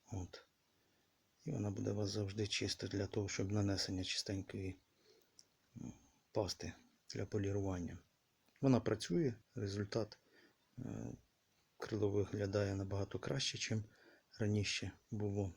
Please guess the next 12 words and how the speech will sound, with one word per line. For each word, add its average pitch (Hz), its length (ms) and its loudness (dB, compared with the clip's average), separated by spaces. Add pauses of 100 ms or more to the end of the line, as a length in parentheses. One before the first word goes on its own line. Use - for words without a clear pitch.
до 104 200 6
поліровки. 101 640 0 (500)
Так - 220 -6
що 104 240 -2 (140)
можу 107 380 0 (100)
сміло 104 460 -2 (120)
рекомендувати. 101 840 0 (1300)
Пробуйте, 123 520 4 (800)
у 107 60 -4
вас 104 180 2
все 110 240 4
вийде. 90 400 0